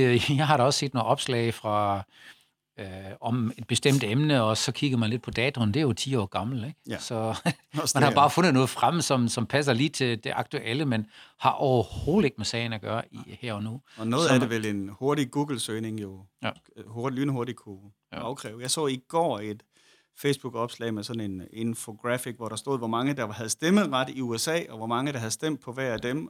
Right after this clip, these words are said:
Speaker 2: og så var resultatet, øh, det samlede stemmeresultat var over dem, som havde stemmeret i U S A.
Speaker 1: <laughs> Ja.
Speaker 2: Så googlede jeg det, og lynhurtigt, så kan du jo finde officielle sider, der siger, hvor mange der har stemmeret i U S A, og det tal var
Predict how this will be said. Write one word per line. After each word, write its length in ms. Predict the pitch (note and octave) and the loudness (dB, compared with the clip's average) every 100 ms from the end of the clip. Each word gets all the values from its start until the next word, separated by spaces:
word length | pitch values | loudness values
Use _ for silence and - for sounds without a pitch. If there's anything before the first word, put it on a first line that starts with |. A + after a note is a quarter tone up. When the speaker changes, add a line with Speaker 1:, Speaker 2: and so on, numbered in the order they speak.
| - | -12
Speaker 2:
og 120 | A#2 | -6
så 200 | - C3 | -2 -2
var 380 | B2+ A2+ G2+ - _ _ _ _ - | 0 0 0 -4 _ _ _ _ -4
resultatet, 720 | A#2+ B2+ - D3+ C3+ G#2+ G#2 - | -2 -2 0 0 0 -2 -4 -8
øh, 200 | G2+ G2 | -10 -10
det 100 | A#2 | -4
samlede 320 | C#3+ D3 D3+ | 2 2 2
stemmeresultat 560 | B2 C3+ C#3 A2+ B2+ A#2+ | 0 0 0 -2 -2 0
var 60 | A#2 | 0
over 260 | D3+ D3 | 2 4
dem, 160 | A#2 B2 | 4 0
som 140 | A#2+ | -2
havde 200 | A2+ A2 | -4 -4
stemmeret 440 | - B2 C3 G2 F2 | -4 0 0 -2 -8
i 40 | |
U 120 | E2+ | -10
S 80 | - | -14
A. 40 | - _ _ _ _ - | -18 _ _ _ _ -12
Speaker 1:
<laughs> 40 | C3 _ | -12 _
Ja. 60 | A2 A2 A#2+ | -16 -16 -12
Speaker 2:
Så 140 | C3 F3+ | -8 -8
googlede 420 | - F#3+ E3 A#2+ | 2 2 4 2
jeg 80 | A#2 | 2
det, 160 | A2 | -2
og 120 | B2 C3 | -4 -2
lynhurtigt, 520 | E3 D#3+ D#3 C#3+ A#2 | 2 2 2 0 -2
så 180 | C#3+ C3 _ _ | -6 -8 _ _
kan 140 | C#3+ C3 | -4 -2
du 100 | A#2 | -2
jo 80 | G#2+ | -4
finde 300 | C#3 D#3 D#3 | -4 -4 -6
officielle 420 | A2+ B2 D#3+ B2 | -8 -4 -2 -2
sider, 240 | - C3+ | -6 -6
der 80 | C#3+ | -8
siger, 140 | A#2+ C3+ | -8 -8
hvor 80 | A2+ | -6
mange 180 | A#2 | -8
der 60 | B2 | -10
har 60 | G#2+ | -12
stemmeret 360 | - C3 A#2 | -12 -12 -12
i 20 | |
U 100 | G#2+ | -14
S 60 | G#2 | -12
A, 100 | B2 | -10
og 60 | A#2 | -8
det 100 | A#2 | -8
tal 140 | C3+ | -6
var 260 | A#2+ A2 | -4 -6